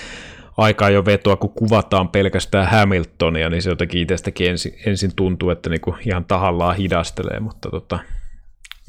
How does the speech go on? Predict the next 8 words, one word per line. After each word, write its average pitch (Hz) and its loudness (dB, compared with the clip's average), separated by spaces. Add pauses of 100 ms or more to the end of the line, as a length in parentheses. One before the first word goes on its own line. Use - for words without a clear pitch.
eihän 90 -2
se 87 -4
sitten 98 -4
ihan 90 0 (160)
asia 113 2
niin 107 2
ollutkaan. 98 0
Että - -18